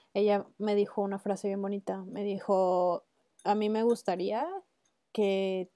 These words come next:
todos los japoneses, por ley, tuvieran que salir de esta isla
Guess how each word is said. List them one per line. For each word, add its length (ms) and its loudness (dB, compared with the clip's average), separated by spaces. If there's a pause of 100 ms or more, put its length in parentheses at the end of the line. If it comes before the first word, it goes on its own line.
(420)
todos 400 6
los 200 0
japoneses, 960 -6 (720)
por 360 4
ley, 340 2 (580)
tuvieran 400 2
que 120 -4
salir 340 -4
de 80 -4
esta 260 -4
isla 440 -10